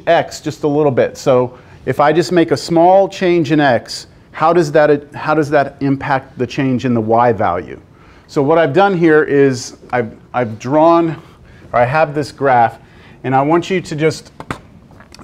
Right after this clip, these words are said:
first recognize what this line is. This line is the graph of y equals x.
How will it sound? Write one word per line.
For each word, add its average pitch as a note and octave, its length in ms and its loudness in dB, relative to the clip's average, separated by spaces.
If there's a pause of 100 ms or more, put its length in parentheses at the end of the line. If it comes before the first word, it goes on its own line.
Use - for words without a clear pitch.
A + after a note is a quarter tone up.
(180)
first F3+ 320 0
recognize D3 800 0
what C3 240 -2
this C#3 200 -2
line B2+ 340 0
is. F#2 380 -12 (540)
This E3 260 0
line E3 540 0 (260)
is A#2+ 180 -6
the A#2+ 80 -6
graph C3+ 520 2
of B2 580 0 (460)
y A#2+ 240 2
equals A2+ 320 -10
x. - 440 -4